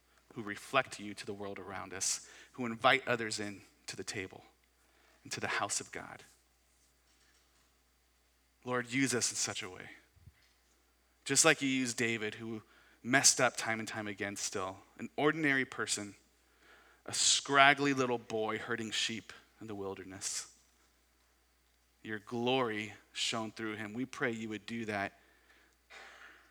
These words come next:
through this small, seemingly insignificant group of people.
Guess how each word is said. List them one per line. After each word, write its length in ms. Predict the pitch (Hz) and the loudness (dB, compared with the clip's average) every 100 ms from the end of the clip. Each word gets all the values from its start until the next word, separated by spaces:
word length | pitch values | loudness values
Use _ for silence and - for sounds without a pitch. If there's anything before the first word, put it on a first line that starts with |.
| - | -12
through 120 | 120 | -6
this 160 | 113 127 | 0 4
small, 680 | - - 120 120 117 117 117 - _ _ _ _ _ _ _ _ _ - | 8 8 6 2 2 0 -4 -14 _ _ _ _ _ _ _ _ _ -4
seemingly 640 | - - 131 131 131 120 | 2 2 2 2 0 -2
insignificant 800 | 123 - 120 117 117 - 117 - | -4 -4 -6 -6 -10 -8 -8 -8
group 200 | 110 - | -12 -12
of 80 | - | -12
people. 380 | 107 - 98 | -14 -12 -14